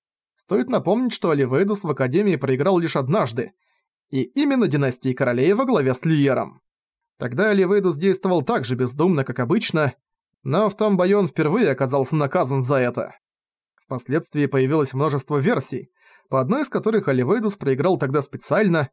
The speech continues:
чтобы преподать урок своей команде. Однако в данный момент это выглядело как отговорки. Что ж, настало время убедиться в этом.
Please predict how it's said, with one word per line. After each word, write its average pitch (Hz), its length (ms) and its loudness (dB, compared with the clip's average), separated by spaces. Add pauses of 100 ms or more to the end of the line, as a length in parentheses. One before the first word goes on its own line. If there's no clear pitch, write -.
(240)
чтобы 262 300 -2
преподать 143 400 -2
урок 135 240 0
своей 147 260 0
команде. 127 640 0 (380)
Однако 139 400 -2
в 127 60 -2
данный 151 260 0
момент 147 380 0
это 139 180 0
выглядело 151 440 2
как 143 160 -4
отговорки. 151 760 0 (500)
Что 175 360 0
ж, 202 100 -2
настало 208 480 2
время 214 280 4
убедиться 202 520 2
в 151 40 2
этом. 131 440 -2